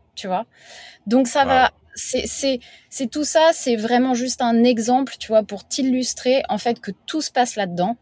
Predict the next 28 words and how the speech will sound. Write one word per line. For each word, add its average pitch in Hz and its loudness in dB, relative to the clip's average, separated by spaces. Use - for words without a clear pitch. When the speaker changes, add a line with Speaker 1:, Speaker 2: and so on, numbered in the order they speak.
Speaker 1:
T'as 190 4
pas 285 4
besoin 262 0
d'en 226 4
sortir. 208 -6
C'est 254 -2
pas 311 6
comme 277 2
nous, 294 4
où 277 2
on 226 2
va 254 2
sur 254 -4
Instagram 226 0
et 208 4
après, 247 2
t'es 240 -2
relayé 226 2
sur 240 0
un 202 -2
e-shop. 214 -2
Alors, 170 2
maintenant, 233 0
t'as 226 0
le 196 -2
e-shop 220 -2
dans 185 -2
Insta, 190 0